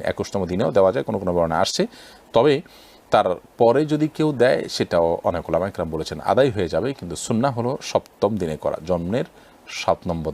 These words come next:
দিনে করা। ইসমাইল বিজয় এআইডি থেকে আপনি লিখেছেন, অজু শুরুতে বিসমিল্লাহ বলতে ভুলে গেলে, উম, পরে মনে মনে পড়ার, <clears throat> পরে মনে পড়ার পর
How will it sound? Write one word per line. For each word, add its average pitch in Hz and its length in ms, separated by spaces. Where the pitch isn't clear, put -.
দিনে 80 200
করা। 71 180
ইসমাইল 139 400
বিজয় 117 300
এআইডি 104 180
থেকে 117 180
আপনি 113 160
লিখেছেন, 120 320
অজু 107 240
শুরুতে 139 300
বিসমিল্লাহ 110 320
বলতে 104 240
ভুলে 113 320
গেলে, 107 160
উম, 92 520
পরে 139 180
মনে 117 200
মনে 101 200
পড়ার, 95 200
<clears throat> - 840
পরে 135 140
মনে 117 280
পড়ার 107 200
পর 104 80